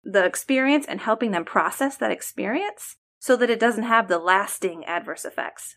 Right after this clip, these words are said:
If any of us experience an event that's harmful or threatening, it's normal for us to have reactions and,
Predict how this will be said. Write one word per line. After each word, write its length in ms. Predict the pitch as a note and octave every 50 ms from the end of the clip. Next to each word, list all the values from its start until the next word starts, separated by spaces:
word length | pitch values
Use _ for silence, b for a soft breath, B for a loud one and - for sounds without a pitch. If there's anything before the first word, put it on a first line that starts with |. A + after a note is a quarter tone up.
| _
If 160 | - A3 G#3+ A3
any 180 | A3+ A#3+ C4
of 100 | C#4 B3+
us 160 | A#3+ A3+ A3+
experience 760 | G3 - - - - - G3+ G3+ G3+ G3 F#3+ F#3+ - - - - _ _ _ _ -
an 120 | - G3 G#3
event 260 | G3+ G3+ A3 G3+ -
that's 140 | E3 - -
harmful 280 | A3 A3 G3+ G3 F3+
or 60 | F3
threatening, 380 | F#3+ - F#3+ G3+ G3+ G3 F#3 F3
it's 160 | D#3 C#3 -
normal 380 | E3+ F3+ F3+ F#3+ G3 G#3+ A3+ A3+
for 160 | A3+ - F#3+
us 140 | G3 G3+ -
to 80 | - -
have 260 | - F3+ F3 F3 F3
reactions 640 | E3 E3 E3 - - - - - C#4+ C#4 C#4 C4+ G3+
and, 240 | F3 E3 D#3 F#3+